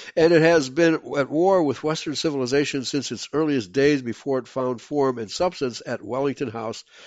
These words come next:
and from there evolved into its present facilities at Sussex University. Huh.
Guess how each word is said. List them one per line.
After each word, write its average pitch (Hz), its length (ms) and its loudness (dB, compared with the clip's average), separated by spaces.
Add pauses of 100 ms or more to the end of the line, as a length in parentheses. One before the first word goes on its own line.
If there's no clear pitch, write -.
(180)
and 131 180 -2
from 110 260 -8
there 139 400 6 (280)
evolved 123 600 -2
into 113 260 -6
its - 140 -8
present 143 340 -6
facilities 131 760 -4
at 104 140 -8
Sussex - 640 -4
University. 143 760 2 (640)
Huh. 202 320 -2